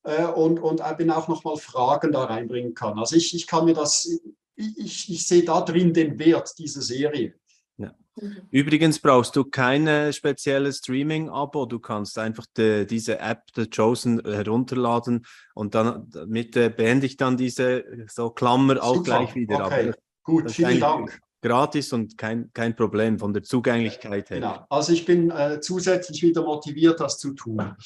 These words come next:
Speaker 2: Alles klar, alles
Speaker 1: Ja.
Speaker 2: klar. So, Werbeblock beendet. Gehen wir
Speaker 3: <laughs>
Speaker 2: wieder zum eigentlich, äh, äh, dem Kernthema natürlich. Ähm, ich meine, dieses Jüngerschaftsthema,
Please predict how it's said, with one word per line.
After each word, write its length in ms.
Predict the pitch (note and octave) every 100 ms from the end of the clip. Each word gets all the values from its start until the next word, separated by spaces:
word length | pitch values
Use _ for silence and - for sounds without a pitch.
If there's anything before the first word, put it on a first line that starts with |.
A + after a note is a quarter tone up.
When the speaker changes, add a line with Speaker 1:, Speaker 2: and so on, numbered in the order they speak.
| -
Speaker 2:
Alles 360 | G#2 A2+ A2+ -
klar, 280 | G2+ F#2
alles 260 | - F#2+ F2+
Speaker 1:
Ja. 60 | -
Speaker 2:
klar. 100 | E2+
So, 280 | - C#3+ B2+
Werbeblock 640 | C#3 D3+ D3 C#3+ D3 -
beendet. 480 | C#3 C3 F3+ G3 G3 - - _
Gehen 160 | C#3+ C#3+
wir 160 | D3
Speaker 3:
<laughs> 160 | - A3+
Speaker 2:
wieder 160 | E3+ G#3+ G#3+ -
zum 300 | - D3+ C#3 -
eigentlich, 600 | C3+ D#3 D3+ C#3+ - - -
äh, 200 | B2 A2+
äh, 440 | - A#2+ - G#2+
dem 540 | A2+ A#2+ - A#2 A#2+ A#2
Kernthema 760 | C#3 C#3+ D#3+ - D3 D3+ D3+
natürlich. 600 | C#3+ C#3 C#3 C#3 C#3+ - - _ -
Ähm, 420 | G#2 G#2+ G#2+ -
ich 180 | - A#2+
meine, 460 | B2 A#2 A#2 A#2 -
dieses 560 | - B2 A#2 - - -
Jüngerschaftsthema, 1300 | A#2+ C#3 F3 E3+ D#3+ D#3+ - D#3 D3+ D#3 D#3 D#3 -